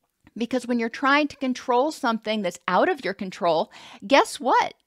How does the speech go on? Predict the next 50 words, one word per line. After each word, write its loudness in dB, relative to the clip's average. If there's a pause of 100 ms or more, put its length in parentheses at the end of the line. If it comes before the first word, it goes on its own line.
(460)
You're -2
not 2
going 2
to -6
be -4
able -4
to -2
do -4
it, -8
which -6
is -2
going 0
to -8
cause 2
you -6
to -6
try 4
even -4
harder 6 (280)
and -6
feel -4
even -2
more 4
out 4
of -6
control, -2
kind -4
of -2
like -2
struggling 0
in -6
quicksand. -8
You -12
just -8
keep -12
sinking -8
deeper -8
and -10
deeper. -14 (640)
So 0
recognizing -2
what -10
you -10
do -6
and 0
do -8
not 0
have -8
control -2
over -4